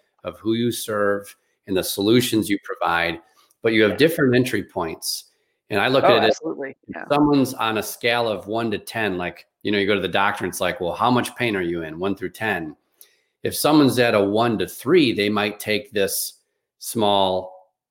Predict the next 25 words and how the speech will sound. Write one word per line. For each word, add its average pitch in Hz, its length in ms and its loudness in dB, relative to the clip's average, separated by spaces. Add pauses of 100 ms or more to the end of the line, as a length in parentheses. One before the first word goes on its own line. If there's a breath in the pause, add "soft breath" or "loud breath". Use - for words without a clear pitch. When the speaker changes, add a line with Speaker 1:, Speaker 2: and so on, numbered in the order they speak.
(120)
Speaker 1:
fee, 101 580 -4
subscription, 101 680 -4
whatever 95 380 2
it 92 80 2
is. 85 260 2
Like, 92 120 0
I'm 139 180 4
doing 139 200 6
it 143 80 0
myself. 123 440 0
I 107 100 2
would 92 120 -2
like 101 220 0
some 104 220 -6
guidance. 101 420 0
I 90 80 -2
wanna 98 300 0
tap 98 320 -4
into 92 220 -4
the 85 120 -6
wisdom 98 440 -2
upstairs 98 640 0
in 90 80 -2
your 82 120 -4
brain, 110 480 2